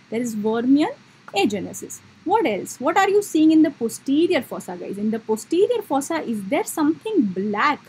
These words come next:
what is black on ultrasound? Please remind me, what is anechoic on ultrasound? It's fluid. So can I say there is a posterior fossa cyst which is making the posterior fossa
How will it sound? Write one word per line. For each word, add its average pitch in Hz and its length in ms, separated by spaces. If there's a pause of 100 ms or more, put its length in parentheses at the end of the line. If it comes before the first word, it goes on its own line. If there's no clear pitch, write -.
(300)
what 392 140
is 440 100
black 254 340
on 320 120
ultrasound? 311 500
Please 330 220
remind 294 320
me, 403 80
what 294 160
is 277 80
anechoic 254 600
on 285 100
ultrasound? 320 520
It's - 240
fluid. 359 440 (280)
So 277 120
can 277 200
I 415 100
say 466 160
there 381 180
is 392 120
a 403 60
posterior 302 920
fossa 285 640
cyst - 580 (320)
which 285 140
is 359 120
making 240 560
the 453 140
posterior 294 500
fossa 220 540